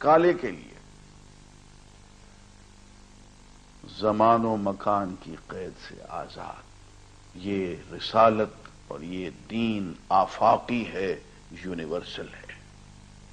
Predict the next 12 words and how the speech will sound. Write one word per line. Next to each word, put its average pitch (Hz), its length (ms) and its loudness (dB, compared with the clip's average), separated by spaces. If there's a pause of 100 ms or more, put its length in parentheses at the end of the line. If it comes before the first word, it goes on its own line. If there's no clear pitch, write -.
(2250)
और 90 420 4 (400)
ये 98 120 0
फरमाया 73 480 -2
कि - 180 -12
वो 92 240 -2
लोग 73 320 -4 (1900)
जो 90 200 -4
इसको 104 240 -8
कबूल 90 400 -8
नहीं 87 300 -12
कर - 140 -14
रहे, - 280 -18